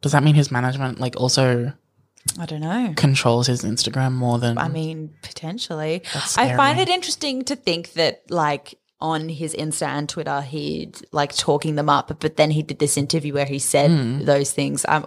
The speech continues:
Speaker 2: I don't really know how those things kind of, like, marry up, but I don't, I'm not necessarily sure celebrities actually do post their own things on Twitter and Instagram.
Speaker 1: Yeah, I think their managers probably have their info and can post all the promotional
Speaker 2: Yeah,
Speaker 1: stuff.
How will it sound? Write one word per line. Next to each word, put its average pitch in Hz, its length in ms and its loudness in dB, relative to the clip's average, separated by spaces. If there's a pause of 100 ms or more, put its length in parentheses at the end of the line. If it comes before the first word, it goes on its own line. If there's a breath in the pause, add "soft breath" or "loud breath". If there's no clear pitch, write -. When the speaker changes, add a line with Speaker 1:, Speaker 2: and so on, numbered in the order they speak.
Speaker 2:
I 160 100 6
don't 147 140 2
really 147 180 -2
know 143 140 2
how 147 120 0
those 143 220 0
things 147 240 -8
kind 143 180 -4
of, 139 60 -4
like, 143 180 -10
marry 143 360 0
up, 139 340 -2
but 139 240 -4 (1800 soft breath)
I 202 120 2
don't, 480 200 2
I'm - 140 4
not 523 240 -2
necessarily 220 560 4
sure 180 240 6
celebrities 170 560 2
actually 156 400 2
do 156 240 0
post 151 480 -2
their 151 220 2
own 147 120 -6
things - 360 -2
on 147 120 0
Twitter 147 280 0
and 143 100 -2
Instagram. 151 720 -4 (500)
Speaker 1:
Yeah, 135 260 4
I 127 60 4
think 131 240 0
their 135 100 4
managers 120 380 2
probably - 240 -4
have - 220 -10
their 87 120 -4
info 107 300 -4
and 113 180 -4
can 123 140 -8
post 117 260 -4
all 117 60 0
the 120 80 0
promotional 127 460 0
Speaker 2:
Yeah, 175 80 6
Speaker 1:
stuff. 143 360 0